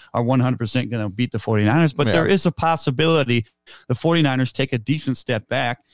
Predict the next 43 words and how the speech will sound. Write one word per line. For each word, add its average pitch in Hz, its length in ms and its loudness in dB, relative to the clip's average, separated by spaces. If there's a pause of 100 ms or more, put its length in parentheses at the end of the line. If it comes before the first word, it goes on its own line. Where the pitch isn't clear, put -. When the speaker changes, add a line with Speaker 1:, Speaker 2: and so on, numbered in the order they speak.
(240)
Speaker 1:
and 135 360 0 (220)
early 147 300 0
on 139 160 0
the 151 80 2
season, 165 420 -2
maybe 123 240 0
they 139 180 0
just 143 260 -6
don't 156 280 -2
gel 160 340 2
like, 120 300 -2 (160)
like 113 300 -4
they 113 120 -2
would 117 260 0
maybe 113 280 0
on 110 200 0
later 113 260 -2
on. 135 300 0 (440)
And 135 440 0 (340)
I, 113 260 0
if 123 200 -4
their 160 160 0
defense 175 460 0
takes - 340 -2 (100)
any 165 260 4
step 156 340 -2
back 143 260 -2
at 107 60 0
all, 147 380 0 (260)
the 120 80 -6
team 175 280 0
is 101 160 -2
not 123 280 -4
gonna 160 140 -2
be 131 120 0
good 131 180 -2
enough 117 260 -2
offensively 113 640 -4
to - 120 -12
take, 117 300 -4 (380)
to 135 140 0
sustain 139 600 0
success. 123 580 -4